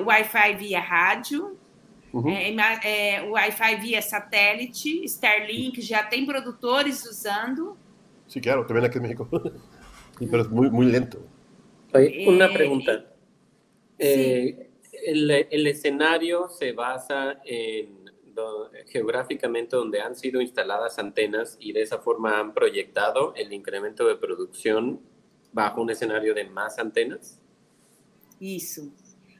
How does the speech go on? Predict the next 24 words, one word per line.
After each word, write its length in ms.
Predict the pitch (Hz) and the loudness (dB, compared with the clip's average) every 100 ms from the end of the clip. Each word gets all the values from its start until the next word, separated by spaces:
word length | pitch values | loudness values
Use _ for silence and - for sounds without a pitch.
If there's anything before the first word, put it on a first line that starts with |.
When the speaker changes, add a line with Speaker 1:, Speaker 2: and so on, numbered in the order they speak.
| - | -14
Speaker 1:
Quanto 340 | 220 262 349 311 | -6 -4 -2 -4
Speaker 3:
Hum. 80 | |
Speaker 1:
mais 460 | 277 262 262 247 - 226 | -4 -2 -4 -6 -10 -8
antenas 960 | 233 233 233 202 190 185 180 175 - - - | -8 -4 -2 -2 -2 -6 -8 -10 -14 -20 -18
você 280 | 180 196 - | -10 -6 -4
aumentar 480 | 214 214 202 226 226 | -4 -4 -4 0 0
a 60 | 226 | -2
cobertura, 920 | 196 190 185 - 269 269 196 165 - | -4 -4 -4 -6 -4 -2 -2 -4 -6
eles 240 | 196 214 - | -8 -6 -4
calcularam, 960 | 254 254 262 226 214 240 247 220 202 - - - - | -2 -2 -4 2 6 8 6 2 -8 -12 -18 -20 -6
por 120 | 220 | -4
uma 240 | 247 240 | 0 -2
metodologia, 1000 | 233 226 226 196 202 208 190 233 269 247 165 - _ _ _ _ _ | -2 -4 -6 -6 -6 -6 -4 -2 0 0 -4 -12 _ _ _ _ _
como 180 | 240 262 | 0 2
ela 160 | 269 262 | 2 2
pode 260 | 269 254 | 0 0
ser 240 | - 262 - | -2 -4 4
habilitadora 840 | 254 277 294 285 269 247 240 254 254 | 6 6 2 0 2 2 2 0 0
pra 140 | 247 | -2
aumentar 560 | 247 247 240 254 269 - | -2 -2 0 2 2 2
a 80 | 247 | 0
produção, 520 | 240 240 240 254 254 | 0 -4 -2 -2 -2
a 40 | |
produtividade 1200 | 254 262 254 247 247 247 214 214 233 254 - 285 | -2 -4 -6 -10 -8 -6 2 4 4 0 -8 -14